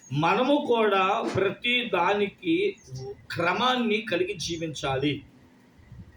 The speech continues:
ఒక పర్యాయము మనకున్న ఆ వరుస క్రమం ఏంటో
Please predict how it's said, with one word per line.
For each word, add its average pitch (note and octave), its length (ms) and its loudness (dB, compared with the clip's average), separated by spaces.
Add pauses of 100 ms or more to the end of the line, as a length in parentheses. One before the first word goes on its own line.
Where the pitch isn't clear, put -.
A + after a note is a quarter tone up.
(400)
ఒక G3 140 -2
పర్యాయము G#3+ 1160 2 (260)
మనకున్న G#3 540 0
ఆ E3+ 300 0
వరుస F3+ 380 -2
క్రమం G#3 360 -2
ఏంటో F#3 540 0